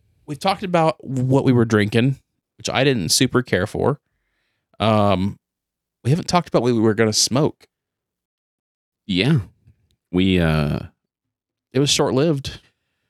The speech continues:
Speaker 2: So, okay, so I just wanna preface this by saying we had some L J Peretti blends that were sent to us by our, our good buddy Mike Lading. And I know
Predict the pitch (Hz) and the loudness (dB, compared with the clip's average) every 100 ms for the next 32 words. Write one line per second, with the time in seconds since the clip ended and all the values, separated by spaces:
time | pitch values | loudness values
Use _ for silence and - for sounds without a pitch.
0 | _ _ _ _ _ _ _ _ _ _ | _ _ _ _ _ _ _ _ _ _
1 | - - 135 117 85 73 - 85 - 127 | -10 0 0 2 2 2 2 2 0 0
2 | 101 - _ _ - 113 104 - - 80 | 0 -2 _ _ -4 -2 0 -2 -2 -4
3 | - 76 - - 76 60 50 - - _ | -2 -2 0 0 0 -2 -2 -6 -10 _
4 | _ _ _ _ _ - 87 85 90 90 | _ _ _ _ _ -4 -2 0 0 2
5 | 87 82 - 85 80 76 73 65 73 - | 0 -2 -2 2 2 2 0 0 -4 -8
6 | _ _ _ _ - 101 117 110 101 95 | _ _ _ _ -4 -2 0 2 2 0
7 | - 85 85 90 87 92 - - 85 78 | 0 0 2 2 2 0 -6 -2 0 2
8 | 73 78 80 - - 82 - 78 80 - | 2 0 0 -2 -2 -2 0 0 0 -2
9 | 78 76 76 - 67 73 78 76 78 76 | -2 -2 -4 -6 -6 -2 -2 0 2 2
10 | 76 80 65 67 80 - _ _ _ _ | 0 0 0 0 -4 -8 _ _ _ _
11 | _ _ _ _ _ - 85 85 82 82 | _ _ _ _ _ -4 0 2 2 2
12 | 82 78 85 - _ _ _ _ _ _ | 2 0 -2 -8 _ _ _ _ _ _
13 | _ _ 120 151 151 104 90 87 90 87 | _ _ -4 0 2 2 2 2 2 0